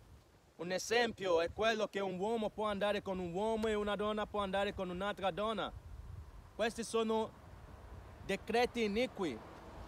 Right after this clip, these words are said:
e così riusciamo a capire chi sono questi, questi malvagi qui, questa stirpe dei malvagi, ok? Sono coloro che stanno governando questo regno qui, ok?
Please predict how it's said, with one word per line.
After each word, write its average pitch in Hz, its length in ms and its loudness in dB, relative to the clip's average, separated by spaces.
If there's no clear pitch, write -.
e - 100 -6
così 214 260 0
riusciamo 233 420 2
a 220 60 0
capire 226 480 4
chi 233 140 -4
sono 220 260 2
questi, 214 460 0
questi 214 260 -2
malvagi 190 600 2
qui, 139 260 -4
questa 294 280 -2
stirpe 208 440 -8
dei 175 160 -2
malvagi, 160 600 -2
ok? 196 480 0
Sono 214 220 0
coloro 202 560 4
che - 80 -6
stanno 214 320 -2
governando 202 640 0
questo 214 400 -2
regno 208 400 0
qui, 123 240 -8
ok? 196 460 0